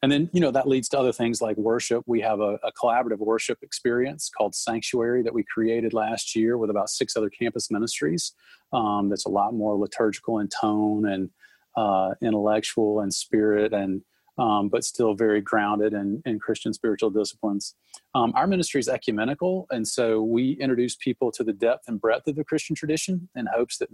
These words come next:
they'll discover and discern for themselves a vision and a version that they can live into with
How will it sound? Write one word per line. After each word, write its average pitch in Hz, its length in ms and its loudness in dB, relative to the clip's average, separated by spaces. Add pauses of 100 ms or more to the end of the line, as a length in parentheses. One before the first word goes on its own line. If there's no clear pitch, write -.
they'll 123 240 2
discover 110 580 -2
and 101 140 -4
discern 110 400 -2
for 113 80 -2
themselves 107 580 0
a 104 60 0
vision 110 440 0
and 101 120 -2
a 95 40 -4
version 107 380 0
that 107 120 -10
they 107 120 0
can 104 180 -12
live 110 200 0
into 110 380 -2
with - 200 -6